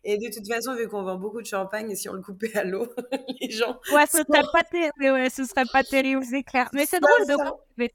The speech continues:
Speaker 2: ça aussi, ouais, le côté, bah, alcool, finalement.
Speaker 1: Oui, ça va permettre au, à la tenancière de gagner de l'argent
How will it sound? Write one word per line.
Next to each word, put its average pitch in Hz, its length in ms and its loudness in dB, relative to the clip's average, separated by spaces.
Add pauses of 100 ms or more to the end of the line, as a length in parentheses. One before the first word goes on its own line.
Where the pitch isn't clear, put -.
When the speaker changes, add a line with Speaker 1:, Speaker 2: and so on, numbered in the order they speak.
Speaker 2:
ça 262 100 0
aussi, 233 300 -2
ouais, 233 160 4
le 214 160 4
côté, 233 320 -2
bah, 214 120 6
alcool, 202 440 2
finalement. 214 420 2 (380)
Speaker 1:
Oui, 311 280 0
ça 208 160 0
va 214 140 -2
permettre 226 560 -4
au, 170 1040 -4
à 175 100 -4
la 175 100 -2
tenancière 202 500 -4
de 175 100 -4
gagner 170 360 -6
de 165 60 -14
l'argent 190 560 -4